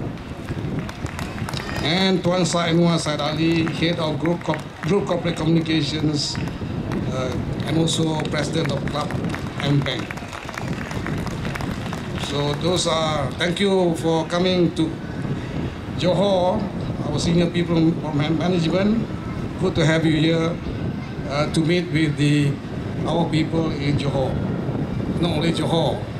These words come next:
Johor, Melaka and Negeri Sembilan, Southern Region. The last Southern Region, uh,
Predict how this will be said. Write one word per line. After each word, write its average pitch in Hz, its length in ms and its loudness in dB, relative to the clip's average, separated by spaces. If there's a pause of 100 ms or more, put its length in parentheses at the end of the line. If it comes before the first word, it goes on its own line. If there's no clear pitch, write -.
Johor, 156 420 2
Melaka 147 640 0
and 139 160 2
Negeri 139 160 0
Sembilan, 143 640 2
Southern 143 320 -4
Region. 139 340 -4 (2500)
The 143 100 0
last 226 340 2
Southern 214 380 4
Region, 196 520 4
uh, 160 380 0